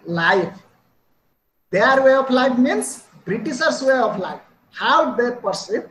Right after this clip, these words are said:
and what they think rational, not the Hindus or the Indian. So they established various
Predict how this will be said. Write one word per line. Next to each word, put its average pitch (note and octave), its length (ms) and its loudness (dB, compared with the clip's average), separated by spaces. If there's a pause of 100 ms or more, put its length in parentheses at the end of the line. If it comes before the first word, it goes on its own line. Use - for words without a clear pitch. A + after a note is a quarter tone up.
(160)
and G3 240 -6
what B3+ 260 2
they B3+ 140 0 (400)
think A#3+ 240 -4 (280)
rational, F3+ 460 -6 (680)
not B3 380 4
the B3 160 2
Hindus F3 640 0 (180)
or F#3 100 0
the A3 180 0
Indian. D3 280 -2 (880)
So A3 460 0 (520)
they A3 100 6
established G#3+ 840 0 (580)
various G#3+ 680 2